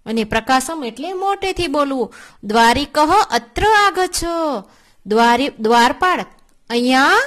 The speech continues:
આવ, એને આદેશ આપે છે. "કિમપુ, કિમપી કથયુતમ ઈચ્છામિ",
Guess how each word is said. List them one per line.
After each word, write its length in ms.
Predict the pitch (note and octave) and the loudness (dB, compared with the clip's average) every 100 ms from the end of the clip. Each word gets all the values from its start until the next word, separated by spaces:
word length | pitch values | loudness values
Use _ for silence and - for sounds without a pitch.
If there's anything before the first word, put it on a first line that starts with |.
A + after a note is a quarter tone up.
| C5+ - _ | -4 -18 _
આવ, 460 | C#4+ D4+ D4 C4+ G#3+ | 0 2 2 2 0
એને 200 | A#3+ C4 | -4 -4
આદેશ 360 | G#3 A#3 F4 F4 | -4 -4 -2 -2
આપે 260 | E4 D#4 | -2 -2
છે. 260 | C#4+ G#3+ - _ - _ - | -4 -6 -8 _ -20 _ -4
"કિમપુ, 720 | C#4+ D#4 D#4+ D#4+ E4+ G4+ C#5 - _ _ - | -2 0 -2 -2 -2 -2 -2 -8 _ _ -4
કિમપી 580 | C#4 D#4 D#4 E4+ F#4 C#5+ D#5+ - _ _ _ _ _ _ _ _ _ _ - | -2 0 -2 0 2 2 0 -10 _ _ _ _ _ _ _ _ _ _ -2
કથયુતમ 800 | C#4 C#4 D4+ F4 G4 - F#4 F#4 B4+ - _ _ D4+ | -2 2 2 2 0 2 0 0 -2 -12 _ _ -6
ઈચ્છામિ", 960 | D#4 - F4 D#4 D4 C#4+ B3+ F#3+ | -4 -2 0 0 -4 -6 -6 -8